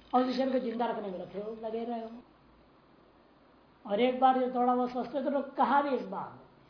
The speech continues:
में, "ये भूत पिशाच जैसे पीछे पड़ गए, हमको छोड़ नहीं रहे, जाने को दे नहीं, जाने नहीं दे रहे।" नहीं, शब्द बोले छोटे महाराज के मुख से, "हमें,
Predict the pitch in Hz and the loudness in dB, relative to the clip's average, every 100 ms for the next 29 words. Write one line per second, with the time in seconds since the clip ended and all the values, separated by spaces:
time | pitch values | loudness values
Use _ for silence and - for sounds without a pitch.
0 | - 294 320 277 156 247 262 - 214 - | -10 -6 -6 -8 -8 -6 -6 -10 -14 -8
1 | - 330 285 262 269 240 240 - 226 220 | -6 -4 -6 -6 -8 -8 -8 -6 -6 -6
2 | 240 220 - 226 254 262 233 196 170 185 | -8 -10 -10 0 2 2 0 -4 -8 -12
3 | 196 196 220 208 160 170 208 - - 175 | -12 -12 -12 -12 -12 -12 -12 -14 -14 -10
4 | 233 285 254 156 147 135 - - - - | -8 -10 -12 -16 -20 -20 -20 -20 -20 -20
5 | - _ - _ 190 190 185 - 269 226 | -20 _ -20 _ -10 -8 -8 -4 -4 -4
6 | 185 165 147 190 190 196 190 180 175 196 | -10 -10 -14 -16 -12 -10 -10 -12 -16 -16
7 | 220 190 | -16 -16